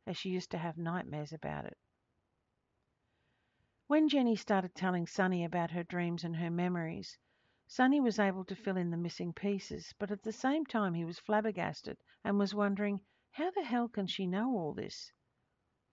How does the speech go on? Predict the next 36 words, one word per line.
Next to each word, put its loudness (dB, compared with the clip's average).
Jenny 6
dreamed 4
of -4
having -2
died 0
in -2
a -2
hospital. -6
Sonny's 2
mother, 0
Mary, 2
had -2
also 0
died -2
at -8
Rotunda -2
Hospital -6
in -4
Dublin 0
at -6
the 2
age 2
of -8
thirty-seven -2
as 0
a 2
result 2
of -10
complications -4
due -2
to -6
the -8
birth -2
of -10
the -4
eighth 0